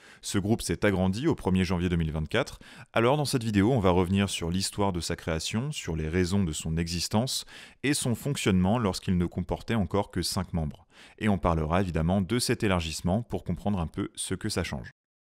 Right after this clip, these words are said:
Mais avant ça, je vais vous parler une minute de Rosetta Stone, le partenaire de cette vidéo. Rosetta Stone, c'est un site web ou une appli mobile qui permet d'apprendre un tas de nouvelles langues. Personnellement, cinquante pour cent de mes lectures pour la réalisation des vidéos se font en anglais, grand minimum.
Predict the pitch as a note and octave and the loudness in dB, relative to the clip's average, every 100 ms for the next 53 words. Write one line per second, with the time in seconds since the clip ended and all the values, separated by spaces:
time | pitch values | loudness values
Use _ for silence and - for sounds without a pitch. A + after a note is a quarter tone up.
0 | _ - G2+ A2 B2+ - C#3+ D3 F#2+ F#2 | _ 2 4 4 2 0 0 0 -4 -6
1 | F#2 G2 F#2 - A#2+ A#2+ A#2+ A#2 - F#2 | -2 0 0 -2 -2 0 0 -2 -6 -4
2 | F2 E2+ G2 G2 F#2 - A#2 C3 C#3+ C#3+ | -4 0 -2 -2 -4 -4 -4 -2 -4 -2
3 | G2 - B2 A2 G#2+ A#2 F#2+ F#2 E2+ D2 | -4 -2 -4 -2 -2 -2 -4 -6 -6 -8
4 | - _ _ _ _ - - G#2 A#2+ A#2+ | -12 _ _ _ _ -20 -4 -2 0 0
5 | A2 C3+ C#3 - G2 F#2 - C3 - G#2+ | -2 -2 -2 -4 -4 -4 -4 -6 -2 -2
6 | A#2 F#2 E2+ F2 F2+ G2 F2+ F2+ B2+ C3 | -2 -8 -4 -4 -2 0 0 -2 -4 -6
7 | F#2+ - G2+ A#2 G2 - - B2+ A#2 A2 | -6 -2 0 2 0 -2 -4 -4 -4 -4
8 | G#2+ - A#2+ G#2 F#2 G2 F#2+ E2+ F2 D#2+ | -4 -2 -2 0 0 0 0 0 -2 -4
9 | D#2+ _ _ - - - G2+ A2 G2 F#2+ | -12 _ _ -20 -8 -4 0 2 2 4
10 | G2+ G#2 - B2 A#2+ A2 G#2 - A#2+ G2 | 2 0 -2 -2 -2 -6 -6 -4 -2 0
11 | F2 F2 G2 - A2+ - F2 D#2+ D#2+ F2+ | 0 0 -2 -6 -6 -6 -8 -6 -4 -2
12 | F2+ F#2 - G#2+ F2 D#2 D#2 E2 G2+ A#2 | -2 -2 -2 -4 -4 -4 -4 -2 -2 -4
13 | F2+ - G2+ F2+ F2 F#2+ F#2+ E2+ - _ | -8 -6 -6 -4 -2 0 0 -4 -8 _
14 | - F#2+ G2+ G#2+ G2+ G2 D#2+ | -6 0 4 4 4 4 0